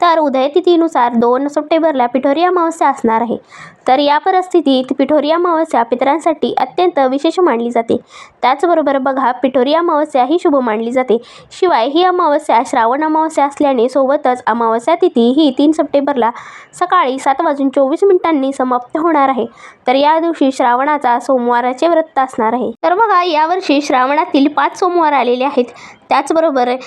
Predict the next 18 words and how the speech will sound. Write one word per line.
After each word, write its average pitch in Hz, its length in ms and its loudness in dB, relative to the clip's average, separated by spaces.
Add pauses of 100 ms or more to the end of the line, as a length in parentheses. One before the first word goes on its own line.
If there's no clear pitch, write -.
(220)
या 262 240 2
दोन 277 200 0
सप्टेंबर 302 460 -2
रोजी 294 320 0
श्रावणातील 277 540 0
पाचवा 254 400 -2
सोमवार, 277 380 -2
सोमवती 262 640 0
अमावस्या 285 640 -2
आणि 294 460 0
पिठोरी 269 400 0
अमावस्या 294 520 -2 (400)
हे 370 180 2
तिन्ही 320 360 4
योग 302 220 2
जुळून 277 260 2
आलेले 214 340 0
आहेत. 240 220 0